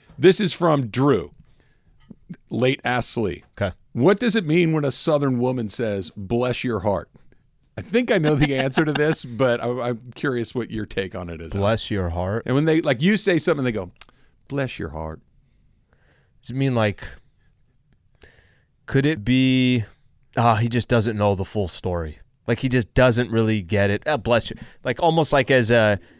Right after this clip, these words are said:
Speaker 2: saying something kind of nice to him, knowing that, ah, I wish he knew. He's too young. He doesn't understand it.
Speaker 1: Okay.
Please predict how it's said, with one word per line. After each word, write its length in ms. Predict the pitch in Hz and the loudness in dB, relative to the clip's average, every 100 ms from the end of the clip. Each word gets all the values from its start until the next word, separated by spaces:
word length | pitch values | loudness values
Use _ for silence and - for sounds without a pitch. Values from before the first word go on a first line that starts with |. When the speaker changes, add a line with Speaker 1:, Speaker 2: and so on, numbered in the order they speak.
| _ _ | _ _
Speaker 2:
saying 460 | - - 156 156 143 | -6 2 4 6 4
something 440 | - 139 117 127 | 2 2 2 -2
kind 300 | - 120 117 | 0 0 2
of 140 | 107 | 0
nice 420 | 98 101 110 120 - | -2 0 2 0 0
to 120 | 120 | 0
him, 460 | 120 117 117 107 - | 2 0 -2 -6 -8
knowing 560 | 117 107 110 117 113 104 | -4 2 2 4 0 0
that, 320 | 104 104 - - | 2 2 0 -2
ah, 240 | 120 139 | 2 4
I 80 | 123 | 6
wish 280 | 113 127 - | 4 2 0
he 100 | 120 | 0
knew. 180 | 110 110 107 - - | 0 0 -4 -12 -8
He's 200 | 170 - | -6 -4
too 200 | - 185 | -2 0
young. 440 | 135 117 110 98 | 2 4 2 0
He 120 | 92 165 | -2 0
doesn't 280 | 139 120 | 0 0
understand 580 | 110 98 95 - 95 82 | 0 -2 -4 -4 -6 -6
it. 120 | 78 - - | -10 -10 -4
Speaker 1:
Okay. 380 | 113 123 92 | 0 0 -2